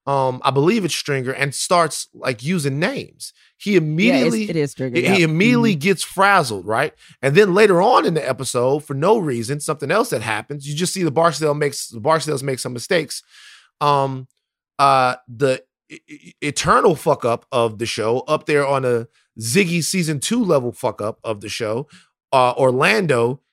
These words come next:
Speaker 1: he starts fucking up. And so you kinda start to see the little, not so much the, the, the cracks in the Barksdale organization,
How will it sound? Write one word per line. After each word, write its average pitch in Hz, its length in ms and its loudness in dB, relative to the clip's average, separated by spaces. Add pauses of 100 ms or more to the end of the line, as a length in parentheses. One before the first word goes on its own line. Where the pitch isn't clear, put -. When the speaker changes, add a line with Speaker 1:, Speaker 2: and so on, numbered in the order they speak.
Speaker 1:
he 269 220 -2
starts 123 420 -2
fucking 107 360 -6
up. 110 240 -6 (280)
And 135 140 -4
so 160 300 2
you 147 120 -6
kinda 208 300 2
start 190 280 2
to 170 60 -8
see 170 500 -4 (280)
the 139 80 -2
little, 156 480 2 (240)
not 214 260 2
so 220 140 2
much 185 420 -2
the, 131 220 0
the, 123 240 -4
the 120 160 -8
cracks 170 380 -2
in 151 60 -6
the 139 80 -4
Barksdale 135 420 0
organization, 123 880 -4